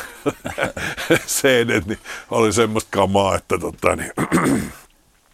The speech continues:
ei ehkä ihan jokainen lafka olisi niitä pistänyt pihalle siihen aikaan. Ja sieltä tuli niinku todella, et jos miettii, että mitä, mitä tuli kaksituhatta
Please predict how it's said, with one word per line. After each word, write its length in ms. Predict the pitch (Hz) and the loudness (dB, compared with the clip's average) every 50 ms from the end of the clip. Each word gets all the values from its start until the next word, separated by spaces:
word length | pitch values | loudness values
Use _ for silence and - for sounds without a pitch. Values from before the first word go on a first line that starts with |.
| _ _ _ - - - - - - - - | _ _ _ -20 -20 -20 -20 -20 -12 -6 -4
ei 180 | 101 95 92 | -2 -2 -2
ehkä 240 | 92 - - 90 90 | -4 -4 -2 -2 -2
ihan 240 | 90 - - 90 87 | 0 0 0 0 0
jokainen 420 | 82 87 - - 87 82 80 78 | 0 0 0 -2 -2 -2 -2 -4
lafka 280 | 78 78 - - - 87 | -4 -4 -4 -4 -6 -6
olisi 160 | 85 - - | -6 -6 -6
niitä 180 | 80 78 78 76 | -8 -8 -10 -8
pistänyt 360 | - 85 - - 78 82 - - | -10 -10 -10 -10 -10 -10 -10 -8
pihalle 360 | 87 85 - 87 80 78 78 | -8 -6 -4 -4 -6 -6 -8
siihen 360 | - - 80 78 78 82 82 | -12 -12 -12 -12 -12 -12 -12
aikaan. 420 | 80 80 85 - - - - 87 82 | -14 -14 -14 -16 -14 -16 -14 -14 -14
Ja 80 | - - _ - - - - - - - - - - - - - - - _ _ _ - | -16 -18 _ -20 -20 -20 -20 -20 -20 -20 -20 -20 -20 -20 -20 -20 -20 -20 _ _ _ -18
sieltä 320 | - - - 78 73 - _ - | -14 -10 -10 -10 -10 -10 _ -10
tuli 340 | 90 85 85 85 85 80 - - - - - - - - - - - - | -8 -6 -6 -6 -6 -6 -10 -12 -16 -18 -18 -20 -20 -20 -20 -20 -20 -18
niinku 220 | 92 90 87 87 _ - | -18 -16 -16 -16 _ -8
todella, 520 | 95 95 90 95 92 87 82 85 - - _ _ _ _ _ _ _ _ _ _ _ _ _ _ _ _ _ _ _ _ _ _ _ _ _ _ _ _ _ _ _ _ _ _ _ _ _ - - _ _ _ _ _ _ _ _ - _ _ - - | -6 -4 -2 0 -2 -2 -2 -6 -8 -10 _ _ _ _ _ _ _ _ _ _ _ _ _ _ _ _ _ _ _ _ _ _ _ _ _ _ _ _ _ _ _ _ _ _ _ _ _ -20 -20 _ _ _ _ _ _ _ _ -20 _ _ -12 -10
et 80 | 101 95 | -8 -8
jos 120 | 90 95 | -4 -2
miettii, 300 | 101 98 95 - - 98 | 0 0 0 0 -2 -6
että 100 | 85 98 | -4 -4
mitä, 240 | 95 87 104 95 98 | -4 0 0 0 0
mitä 280 | 101 101 92 104 95 90 | 0 -2 0 0 0 0
tuli 340 | 98 90 92 90 87 82 - - - - - - _ _ _ _ _ _ - - - _ _ - _ _ _ - - _ _ _ _ _ - | 0 -2 -2 -2 -2 -4 -8 -18 -20 -20 -20 -20 _ _ _ _ _ _ -20 -20 -20 _ _ -20 _ _ _ -20 -20 _ _ _ _ _ -4
kaksituhatta 1000 | - 92 82 - - - - - - 95 82 73 73 90 85 80 - - _ | -2 -2 -2 -4 -6 -10 -10 -10 -10 -12 -10 -8 -4 -4 -4 -4 -4 -10 _